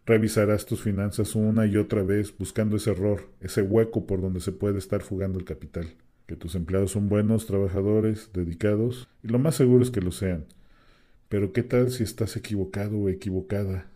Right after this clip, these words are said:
¿Qué tal si no son tan buenos vendedores como crees? ¿Qué tal si el bodeguero se guarda un artículo en la bolsa? ¿Qué tal si los que llevan el sistema cometen pequeños errores a propósito y a su beneficio? ¿Y qué me dices de que los conductores de los vehículos de las empresas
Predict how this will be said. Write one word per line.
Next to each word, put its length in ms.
¿Qué 120
tal 240
si 120
no 160
son 240
tan 200
buenos 300
vendedores 500
como 240
crees? 380
¿Qué 100
tal 160
si 80
el 80
bodeguero 480
se 140
guarda 260
un 80
artículo 460
en 80
la 60
bolsa? 480
¿Qué 100
tal 200
si 120
los 160
que 100
llevan 300
el 100
sistema 560
cometen 380
pequeños 560
errores 340
a 100
propósito 600
y 80
a 20
su 160
beneficio? 560
¿Y 80
qué 140
me 120
dices 320
de 120
que 100
los 140
conductores 580
de 100
los 180
vehículos 540
de 80
las 180
empresas 560